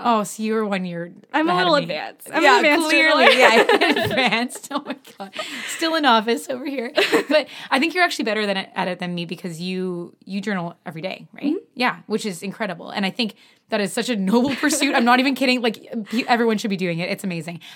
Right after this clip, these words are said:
Speaker 1: I, uh, I kinda go through phases. I've, I've kept a journal my entire life, and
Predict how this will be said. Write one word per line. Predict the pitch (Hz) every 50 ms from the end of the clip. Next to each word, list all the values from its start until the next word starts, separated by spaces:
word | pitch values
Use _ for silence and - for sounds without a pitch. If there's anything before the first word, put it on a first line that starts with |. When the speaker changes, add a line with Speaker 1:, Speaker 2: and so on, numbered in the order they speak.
| - -
Speaker 1:
I, | - 214 208 214 214 214 220 214 - - - - _ _ _ -
uh, | - 196 190 190 -
I | 220
kinda | - 302 330 339
go | 330
through | 320 294 285
phases. | - 226 196 202 190 214 202 196 -
I've, | - 220 214 190 - - -
I've | - 220 214
kept | - 262 254 269
a | 269
journal | 226 247 233 226
my | 220
entire | 214 202 - - 202 196
life, | 175 175 180 196 202
and | 208 190 180